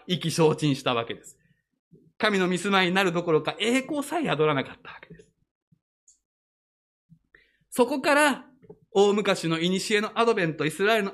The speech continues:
アドベントが始まっていくわけです。新しいダビデの子がもう一度来て、神殿を建て直す。メシアが来て、キリストが来て、神殿を作る。本当に神の家を作って、ダビデ契約の二番目を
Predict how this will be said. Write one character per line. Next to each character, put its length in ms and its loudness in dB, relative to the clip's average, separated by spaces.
ア 120 0
ド 120 0
ベ 80 -2
ン 80 -4
ト 80 -2
が 100 0
始 220 -2
ま 100 0
っ 140 -6
て 80 2
い 80 0
く 80 -2
わ 120 2
け 120 -6
で 80 -8
す。 160 -20
新 320 0
し 180 0
い 60 -2
ダ 120 2
ビ 80 -2
デ 120 2
の 120 -2
子 140 -2
が 320 2
も 180 2
う 40 4
一 140 -6
度 100 2
来 120 -8
て、 380 -4
神 200 0
殿 140 4
を 20 0
建 140 -2
て 100 0
直 200 2
す。 200 -12
メ 140 0
シ 180 -2
ア 60 2
が 120 0
来 120 -14
て、 140 -2
キ 120 -8
リ 120 -2
ス 80 -12
ト 100 -2
が 100 0
来 80 -14
て、 360 -4
神 220 0
殿 160 2
を 140 -4
作 220 -4
る。 80 4
本 340 -2
当 140 0
に 120 -4
神 220 0
の 100 4
家 140 4
を 140 4
作 200 -2
っ 40 0
て、 540 -2
ダ 100 2
ビ 100 0
デ 120 2
契 140 -2
約 260 2
の 100 -4
二 220 -2
番 260 2
目 140 2
を 320 0